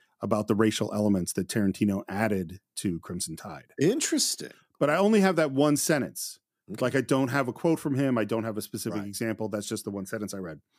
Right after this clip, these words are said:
Speaker 1: He was offered to direct both Speed and Men in Black.
Speaker 2: Wow. So immediately wanting to slide him into the studio system to
Speaker 1: Yep.
Speaker 2: do action movies because of Reservoir Dogs.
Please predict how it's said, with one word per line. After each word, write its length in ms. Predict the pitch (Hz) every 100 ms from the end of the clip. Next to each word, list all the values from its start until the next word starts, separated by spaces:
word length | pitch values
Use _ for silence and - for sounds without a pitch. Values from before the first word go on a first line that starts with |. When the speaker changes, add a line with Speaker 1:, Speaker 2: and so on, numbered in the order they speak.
| - - - _ _
Speaker 1:
He 200 | - 202 294
was 180 | 277 -
offered 500 | 135 123 151 170 233 -
to 320 | - 156 135 -
direct 540 | 135 113 120 - - _ _ _
both 480 | 107 196 147 165 -
Speed 680 | - - - 202 147 127 127 -
and 280 | 117 139 139
Men 160 | 131 117
in 100 | 104
Black. 380 | 92 76 - - _ _ _ _
Speaker 2:
Wow. 280 | 92 73 76 _
So 120 | 151
immediately 640 | 135 143 202 202 147 131 120 _ _ _ _
wanting 400 | 101 117 147 160
to 80 | 151
slide 320 | - 165 156
him 140 | 151
into 180 | 143 131
the 120 | 120
studio 460 | 120 147 127 113 90
system 500 | - 98 - 95 85
to 100 | 98
Speaker 1:
Yep. 100 | 160
Speaker 2:
do 140 | 113 -
action 460 | 117 120 - 120 107
movies 360 | 101 92 95
because 460 | - 95 - 98 95
of 140 | 98
Reservoir 440 | 120 135 117 92 80
Dogs. 440 | 85 85 82 -